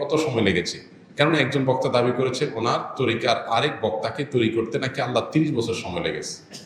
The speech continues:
নাউজুবিল্লাহ। ইন্নামা আরাদা শাইআন আন ইয়াকুলা লাহু কুন ফায়াকুন। আল্লাহ রাব্বুল আলামিন বলেছেন, আল্লাহ যখন কোনো জিনিস সৃষ্টি করতে চান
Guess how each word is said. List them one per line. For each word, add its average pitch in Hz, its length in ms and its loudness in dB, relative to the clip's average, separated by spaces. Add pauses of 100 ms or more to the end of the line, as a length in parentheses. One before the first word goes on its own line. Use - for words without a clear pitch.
(280)
নাউজুবিল্লাহ। 80 720 -2 (560)
ইন্নামা 185 360 6
আরাদা 160 460 2
শাইআন 151 500 -4 (640)
আন 123 60 4
ইয়াকুলা 127 500 4
লাহু 113 260 6 (1160)
কুন 165 160 8 (920)
ফায়াকুন। 135 380 -4 (840)
আল্লাহ 175 160 4
রাব্বুল 180 200 2
আলামিন 151 300 4
বলেছেন, 117 380 2 (280)
আল্লাহ 175 300 4
যখন 180 320 -2
কোনো 156 340 2
জিনিস 139 460 2
সৃষ্টি 214 280 2
করতে 165 360 4
চান 110 260 2